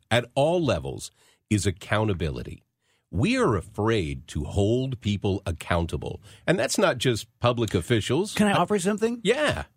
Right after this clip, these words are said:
Speaker 2: As you know, I'm an agnostic. I know
Speaker 1: Everything.
Speaker 2: that you are a believer. But I will
Speaker 1: I'm a Southern Baptist minister's son.
Speaker 2: But I will, I will
Speaker 1: <laughs>
Speaker 2: acknowledge that we are regrouping, not in a post-religion world. It's not post-religion.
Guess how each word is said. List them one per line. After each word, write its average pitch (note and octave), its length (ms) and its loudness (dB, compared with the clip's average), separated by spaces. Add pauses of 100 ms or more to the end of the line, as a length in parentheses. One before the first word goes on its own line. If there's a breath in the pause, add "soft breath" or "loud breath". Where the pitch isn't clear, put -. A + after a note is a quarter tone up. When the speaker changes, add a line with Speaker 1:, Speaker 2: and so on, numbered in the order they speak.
Speaker 2:
As D3+ 160 4
you F3 80 4
know, F3 140 4
I'm F3+ 80 2
an F#3 80 4
agnostic. F#3+ 580 0 (240)
I C#3 120 2
know C#3+ 160 2
Speaker 1:
Everything. C#3+ 60 2
Speaker 2:
that D#3 140 0
you E3+ 280 2
are D#3+ 280 2
a F3 80 -2
believer. D3+ 540 0 (440 soft breath)
But F#3+ 160 2
I E3+ 160 4
will C#4+ 160 4
Speaker 1:
I'm B3+ 100 0
a A#3 60 2
Southern G#3+ 420 2
Baptist D3+ 380 2
minister's C3 520 2
son. - 380 0
Speaker 2:
But F3 180 4
I F#3 140 4
will, B3+ 300 2
I G#3 160 4
will C4 240 2
Speaker 1:
<laughs> - 40 -4
Speaker 2:
acknowledge G3 1040 2 (600 soft breath)
that E3+ 300 2
we G#3+ 180 2
are C4 200 4
regrouping, F3 1040 2 (140)
not G#3+ 220 4
in C#4+ 100 2
a C#4+ 160 0
post-religion F3+ 1400 0
world. D3+ 320 0
It's A3 100 -4
not - 200 -2
post-religion. D#3+ 760 0